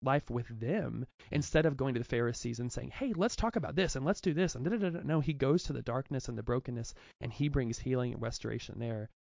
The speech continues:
Speaker 1: And that is, that's compassion. And so, like, that's what I was just praying for myself, like, yesterday and today, even just like, man, anger for sin, like, is good. Like,
Speaker 2: Mm.
Speaker 1: that's righteous, but also compassion for the ungodly,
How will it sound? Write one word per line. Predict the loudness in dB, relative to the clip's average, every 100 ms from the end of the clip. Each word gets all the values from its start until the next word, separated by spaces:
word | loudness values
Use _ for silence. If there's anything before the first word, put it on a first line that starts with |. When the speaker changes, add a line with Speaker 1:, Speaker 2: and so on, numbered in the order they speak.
| _ -6
Speaker 1:
And | -2 0
that | 2 0 -4 -2
is, | -2 0
that's | 0 0 0
compassion. | -2 0 -2 -2 -4 -2
And | -2
so, | 0 0 0 -6 -14 -6
like, | -4 0
that's | 0 0
what | -4
I | -2
was | -2 -2
just | -4 -4
praying | -4 -2
for | -2
myself, | -2 -2 -2 -2 -4
like, | -8 -12 _ _ _ _ -8
yesterday | -4 -2 0 -2 -2
and | -6
today, | -8 -6 -4 -4
even | -4 -4 -4
just | -6 -6
like, | -6 -8 -10 _ _ _ _ -2
man, | 2 4 4 0 -6 -12 _ _ _ _ _ 0
anger | 2 6 4
for | 4
sin, | 0 0 0 2 0
like, | 0 -2 -4 -12 -12 -2
is | 4 4 2 -2 -10 -12 -4
good. | -2 -2 -6 -6
Like, | -6
Speaker 2:
Mm. | -2
Speaker 1:
that's | -4 -2
righteous, | -4 -4 -4 -6 -8
but | -6 -6 -4
also | -4 0 0 0 -4 _ -4
compassion | 0 0 0 -2 -2 -2 -2
for | 0
the | 0
ungodly, | -2 -4 -4 -6 -2 0 0